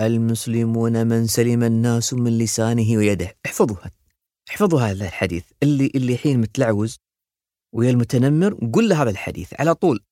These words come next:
سبحان الله، بعد بيستحي على وجهه. والله في بعضهم ما يدري هذا الحديث، يوم تسمع، يسمع هذا الحديث يتأدب. "لا يسخر قوم من قوم"، قل له هذه الآية. واجهوهم، لا تسكتون.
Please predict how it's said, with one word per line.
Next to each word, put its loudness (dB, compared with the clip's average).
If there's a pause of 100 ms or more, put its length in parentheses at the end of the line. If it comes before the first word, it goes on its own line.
(160)
سبحان -4
الله، 0
بعد -2
بيستحي -2
على -2
وجهه. -4 (580)
والله 4
في 2
بعضهم 2
ما 0
يدري 0
هذا 0
الحديث، -2
يوم 2
تسمع، -2
يسمع 0
هذا 2
الحديث 2
يتأدب. -2 (880)
"لا -6
يسخر -2
قوم 0
من 2
قوم"، 0
قل -2
له 2
هذه 0
الآية. 0 (540)
واجهوهم، 6
لا 6
تسكتون. 2